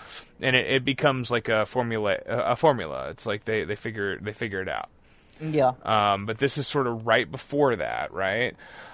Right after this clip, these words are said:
Speaker 2: Yeah.
Speaker 1: Um, this is, uh, the show opener. This is three minutes into the file, so this is, like, the,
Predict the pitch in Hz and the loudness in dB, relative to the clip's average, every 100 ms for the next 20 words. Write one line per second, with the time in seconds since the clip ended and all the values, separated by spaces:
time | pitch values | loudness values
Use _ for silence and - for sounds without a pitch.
0 | - 104 104 101 104 104 104 110 - 131 | 0 4 8 8 6 2 -2 -2 0 2
1 | 120 117 117 120 117 - - - 110 95 | 2 0 -2 -6 -8 -10 -12 -10 -2 0
2 | 90 92 - 113 113 160 175 170 - 139 | 0 -4 -12 -8 -2 6 8 8 4 0
3 | 151 208 - 113 117 - 131 127 127 120 | -2 -4 -10 -10 -10 -6 -2 -2 -2 -4
4 | 113 123 120 120 - 110 82 85 98 101 | -4 -6 -6 -10 0 2 4 0 -4 -8
5 | 107 110 113 107 110 101 101 107 110 | -8 -8 -8 -8 -6 -6 -6 -8 -8